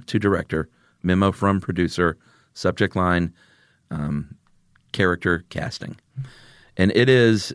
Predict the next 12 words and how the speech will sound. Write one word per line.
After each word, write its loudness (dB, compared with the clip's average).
a 2
inside 2
look 2
at, -2
at -4
least 2
in 6
the 4
mid 4
nineties, 0
how 0
men 2